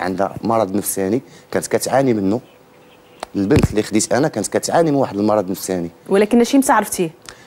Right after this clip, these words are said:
Speaker 1: عرفتو
Speaker 2: ملي كنتي كتشوف انت وياها من الشرجم هادشي ما بانلكش؟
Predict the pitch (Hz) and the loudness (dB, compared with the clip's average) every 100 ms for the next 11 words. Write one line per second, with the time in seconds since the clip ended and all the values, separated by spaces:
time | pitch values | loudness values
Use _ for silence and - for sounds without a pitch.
0 | - 95 104 - 135 214 247 254 254 254 | -6 -2 -2 2 4 4 4 4 4 2
1 | - 254 240 214 - 220 214 208 208 - | 2 2 2 2 2 4 4 4 2 0
2 | - 196 190 196 185 - 214 220 233 180 | 0 0 2 2 2 2 2 4 4 2
3 | - - | 0 -6